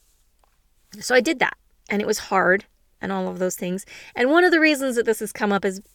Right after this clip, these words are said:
recently I was reading an old journal, and it was a journal from the beginning of twenty twenty. And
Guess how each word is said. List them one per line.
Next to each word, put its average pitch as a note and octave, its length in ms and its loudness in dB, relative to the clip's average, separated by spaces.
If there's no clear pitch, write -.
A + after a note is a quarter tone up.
recently A#3 560 -2
I G3+ 220 4
was F#3+ 400 0
reading G3+ 480 0
an F#3 80 -6
old F3+ 300 -4
journal, E3 440 -4
and G3+ 140 2
it F3 60 0
was G#3 100 4
a G#3+ 80 6
journal A#3 380 4
from G#3 200 -2
the G3 80 -2
beginning F#3 400 -2
of F3 120 -8
twenty F3 340 -8
twenty. E3+ 400 -8
And G3 600 2